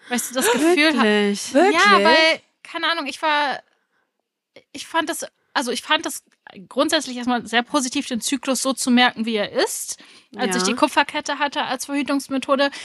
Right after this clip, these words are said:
Speaker 1: Aber die Schmerzen während des Eisprungs waren einfach zu stark. Also an sich, so ergibt der Wechsel medizinisch Sinn. Aber jetzt habe ich irgendwie so das Gefühl,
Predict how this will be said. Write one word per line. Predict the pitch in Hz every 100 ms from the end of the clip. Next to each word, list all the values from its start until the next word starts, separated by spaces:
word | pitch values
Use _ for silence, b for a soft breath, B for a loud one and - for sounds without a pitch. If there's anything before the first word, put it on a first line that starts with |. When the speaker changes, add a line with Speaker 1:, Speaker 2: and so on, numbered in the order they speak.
| B B -
Speaker 1:
Aber | - 254 247 254 247 247
die | 220 240
Schmerzen | - 277 285 254
während | 247 240
des |
Eisprungs | - 202 220 233 208
waren | 214 185
einfach | - 190 185
zu | 196
stark. | - 196 165 -
Also | 208 208 220
an | - 220
sich, | 220 254 - - -
so | 185 226 214
ergibt | - 220 220 -
der | 214
Wechsel | 214 - 226
medizinisch | 208 208 196 226 208 196
Sinn. | - 247
Aber | 214 208
jetzt | 220 240
habe | 277
ich | 240
irgendwie | 254 233
so | 240
das | 233
Gefühl, | 247 - 254 240